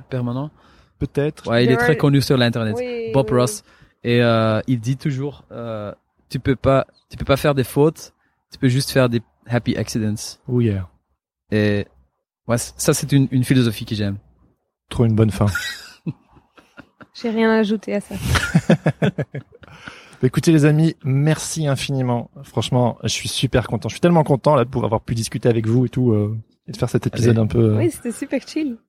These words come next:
Speaker 1: J'espère que mon, euh,
Speaker 3: Merci
Speaker 2: Avec
Speaker 3: d'être
Speaker 2: plaisir.
Speaker 3: venu à Anvers. Euh,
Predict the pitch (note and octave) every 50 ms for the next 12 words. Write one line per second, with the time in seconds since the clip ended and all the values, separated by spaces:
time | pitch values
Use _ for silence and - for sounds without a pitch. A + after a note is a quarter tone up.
0 | _ _ - - A2+ A2 - A#2 A2 - - A#2+ A2+ G#2+ G#2+ G#2+ G2+ G2 F#2+ F#2+
1 | F#2+ - D#4 D#4+ D#4+ C#4+ A#3 - - - - A#2+ A2 G3 A3+ A#3+ - C3 B2+ A#2
2 | A#3+ C4+ - C4+ A#3+ A3 G#3 G#3 G3 A3 D4+ - - - - G#3+ G#3 G3+ G3+ G3+
3 | G#3 G#3+